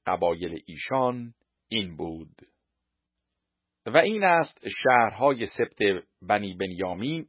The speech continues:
بر حسب قبایل ایشان: اریحا و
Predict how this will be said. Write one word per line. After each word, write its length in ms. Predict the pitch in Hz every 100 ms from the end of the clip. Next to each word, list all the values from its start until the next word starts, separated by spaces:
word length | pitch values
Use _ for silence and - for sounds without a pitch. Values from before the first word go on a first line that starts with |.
| -
بر 200 | 98 95
حسب 560 | 107 - 135 135 127 - _
قبایل 600 | 101 92 87 90 90 95 131
ایشان: 460 | 131 156 107 71 _ _ _ _ _ _ _
اریحا 640 | 107 107 85 90 110 147 160 _ _ _
و 120 | -